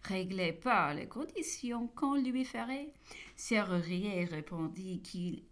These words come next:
allait prendre les ordres du général en chef à ce sujet. Napoléon se rendit à Roverbello.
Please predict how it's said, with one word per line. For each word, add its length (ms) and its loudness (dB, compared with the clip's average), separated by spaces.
allait 760 -4
prendre 540 0
les 280 -4
ordres 320 -6
du 220 -2
général 540 -2
en 140 -2
chef 520 -8
à 180 6
ce 300 -4
sujet. 520 -8
Napoléon 800 2
se 220 -4
rendit 580 0
à 300 2
Roverbello. 1600 -4